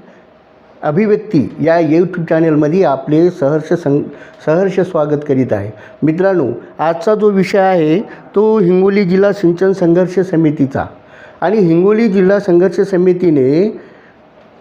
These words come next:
दिनांक नऊ सप्टेंबर रोजी जिल्हा अधिकारी कार्य-, कार्यालयावर मोर्चा आयोजित केलेला आहे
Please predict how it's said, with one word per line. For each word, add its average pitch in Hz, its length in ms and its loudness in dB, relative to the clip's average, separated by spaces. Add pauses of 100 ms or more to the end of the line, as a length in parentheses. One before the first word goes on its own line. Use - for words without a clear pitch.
(160)
दिनांक 220 600 0
नऊ 170 380 0 (1080)
सप्टेंबर 202 400 -2
रोजी 165 520 0 (800)
जिल्हा 175 240 2
अधिकारी 185 420 0
कार्य-, 170 320 0
कार्यालयावर 160 540 0 (1120)
मोर्चा 170 380 0 (340)
आयोजित 165 340 0 (100)
केलेला 135 280 2
आहे 104 340 -8